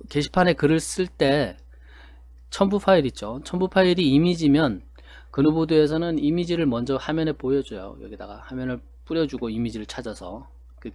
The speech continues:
첨부 파일이 이미지가 아닐 경우는 아니지만, 예, 그래서 이미지를 먼저 화면에 보여주고요. 여기에 보면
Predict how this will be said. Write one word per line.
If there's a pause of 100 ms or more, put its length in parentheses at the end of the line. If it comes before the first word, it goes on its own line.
(100)
첨부
파일이
이미지가
아닐
경우는
아니지만, (640)
예,
그래서
이미지를
먼저
화면에
보여주고요. (380)
여기에
보면